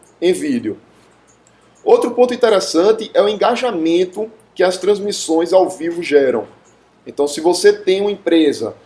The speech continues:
se você é um profissional, você pode fazer transmissões ao vivo e gerar um engajamento em tempo real com sua audiência, seus seguidores, seu público, seus clientes. Além disso,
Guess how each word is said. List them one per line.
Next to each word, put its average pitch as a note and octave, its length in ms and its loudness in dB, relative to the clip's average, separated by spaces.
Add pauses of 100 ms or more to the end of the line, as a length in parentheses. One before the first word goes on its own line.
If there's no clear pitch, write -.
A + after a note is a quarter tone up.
(200)
se - 80 -14
você D#3 240 0
é F3+ 40 2
um G3 80 -2
profissional, D#3 880 0 (260)
você D#3 240 2
pode G#3 340 2
fazer E3+ 300 0
transmissões D#3+ 720 -2
ao F#3+ 160 4
vivo F#3+ 580 -10
e F#3 120 -12
gerar E3+ 380 4
um E3 40 0
engajamento D#3+ 880 0
em D#3+ 100 -2
tempo G3+ 340 -4
real D#3+ 520 4 (300)
com D#3+ 80 -2
sua E3+ 180 2
audiência, E3 480 0
seus D#3+ 240 -2
seguidores, D#3 800 0 (300)
seu E3 240 2
público, F3+ 560 -4 (120)
seus F3 300 -2
clientes. D3 600 0 (440)
Além B3+ 280 0
disso, C4 460 -6